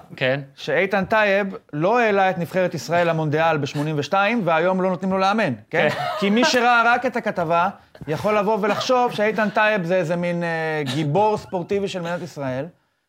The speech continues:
Speaker 2: שהיום, בגלל כל מיני קליקות באיגוד וחברים ואין קומבינות, אז הוא לא משתלב היום בענף. אז עכשיו אני אגיד לכל מי שלא ראה את המשחק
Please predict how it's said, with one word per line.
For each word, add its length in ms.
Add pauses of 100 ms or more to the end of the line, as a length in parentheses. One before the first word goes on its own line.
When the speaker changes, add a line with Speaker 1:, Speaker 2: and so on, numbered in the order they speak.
(160)
Speaker 2:
שהיום, 500
בגלל 200
כל 120
מיני 140
קליקות 400
באיגוד 600
וחברים 580
ואין 220
קומבינות, 640 (340)
אז 100
הוא 100
לא 60
משתלב 380
היום 160
בענף. 460
אז 60
עכשיו 240
אני 160
אגיד 340
לכל 220
מי 100
שלא 240
ראה 160
את 100
המשחק 260